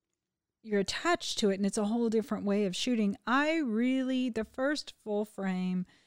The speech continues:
I had a lot of trouble adjusting. It, um,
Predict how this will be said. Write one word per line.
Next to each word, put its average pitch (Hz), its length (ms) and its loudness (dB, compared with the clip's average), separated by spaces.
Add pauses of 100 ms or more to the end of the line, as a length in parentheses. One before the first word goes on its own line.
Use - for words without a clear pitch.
(200)
I 202 100 2
had 214 160 2
a 208 60 0
lot 196 280 2
of 202 100 -2
trouble 190 380 -2
adjusting. 170 800 -4 (100)
It, 208 320 2 (180)
um, 180 600 0